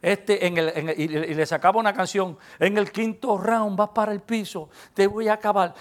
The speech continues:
Y cuando el tipo subía a pelear, estaba tan y tan endiablado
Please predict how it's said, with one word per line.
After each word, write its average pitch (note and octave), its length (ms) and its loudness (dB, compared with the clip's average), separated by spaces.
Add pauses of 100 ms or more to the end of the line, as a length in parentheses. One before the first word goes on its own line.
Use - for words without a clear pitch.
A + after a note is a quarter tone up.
Y D3+ 120 -2
cuando D#3 320 2
el C#3 80 -4
tipo C4 280 -2
subía A3 460 0
a D3 80 0
pelear, D3 380 0
estaba G#3+ 480 0
tan B3+ 440 -2
y F3+ 100 -8
tan F3+ 180 -2
endiablado E3 800 -2